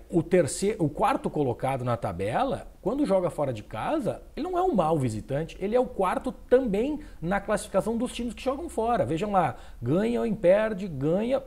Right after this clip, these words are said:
aliás, ganha, empata, ganha, perde e ganha, perdeu só pra Universidade Católica,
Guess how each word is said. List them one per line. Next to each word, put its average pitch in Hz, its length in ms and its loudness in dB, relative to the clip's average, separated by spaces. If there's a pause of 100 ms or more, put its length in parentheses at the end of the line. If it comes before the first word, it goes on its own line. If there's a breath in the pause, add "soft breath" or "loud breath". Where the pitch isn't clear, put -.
aliás, 123 300 4
ganha, 202 260 2
empata, 214 460 0
ganha, 202 340 0
perde 277 640 -2
e 269 140 -4
ganha, 269 220 2
perdeu 247 400 2
só 269 240 0
pra 285 100 -4
Universidade 269 480 0
Católica, 214 640 -4